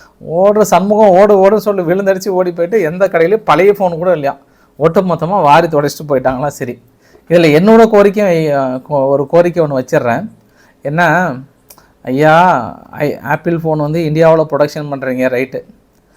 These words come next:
நீங்க எவ்வளவு நாளும் ப்ரொடக்ஷன் பண்ணுங்க. ஆனா ஸ்மால் ரிக்வெஸ்ட், இங்க தயாரிக்கிற நீங்க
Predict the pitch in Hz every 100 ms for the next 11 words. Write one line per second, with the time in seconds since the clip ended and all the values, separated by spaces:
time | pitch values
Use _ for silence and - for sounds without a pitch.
0 | _ _ 139 135 123 156 170 175 165 151
1 | 160 160 147 131 123 120 _ _ - 131
2 | 131 123 135 131 _ _ _ _ _ _
3 | _ _ _ _ - 131 131 165 208 180
4 | 170 170 165 - - _ _ _ _ 127
5 | 143 165 170 160 170 196 196 196 180 160
6 | 151 143